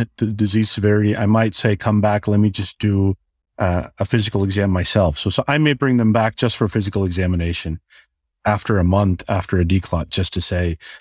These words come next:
"Let me take a look and see what it feels like and make sure that it's not acting up again." But most of the time, I leave it up to the dialysis center.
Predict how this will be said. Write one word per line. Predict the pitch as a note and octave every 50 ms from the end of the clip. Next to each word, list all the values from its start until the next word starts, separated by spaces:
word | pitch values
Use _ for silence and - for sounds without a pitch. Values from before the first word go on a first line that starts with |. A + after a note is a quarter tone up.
| _ -
"Let | A2+ G#2
me | G#2+ G2
take | - G2 -
a | F2
look | F2 F#2 F#2+ -
and | - F2 E2+
see | - - G2
what | F#2 D#2
it | - -
feels | - G#2 G2 F#2+ F2+ -
like | F2+ E2+ F2 -
and | F2 F2
make | F2+ E2+ -
sure | - - - G#2 F#2+ F#2+
that | F2+ D#2+ - -
it's | A2 - -
not | G2+ F#2+ F2+ F2+
acting | F2 E2+ E2 - - E2
up | E2+ F2+ F2+ -
again." | - D#2+ E2+ D#2+ D#2+ D#2 - _ _ - - _ _ _
But | B2 A2+
most | C3 B2+ C#3+ C3+ -
of | -
the | G#2+ G2+
time, | - F#2 G2 F#2 F#2+ F#2+
I | F#2 F2+
leave | F2+ F#2+ F#2+ F2+ F#2
it | E2+
up | E2+ D#2+ -
to | - E2+ D2+
the | D#2+
dialysis | D2 D2 D2+ D#2+ - - D#2+ -
center. | - D#2 C#2+ D2+ - -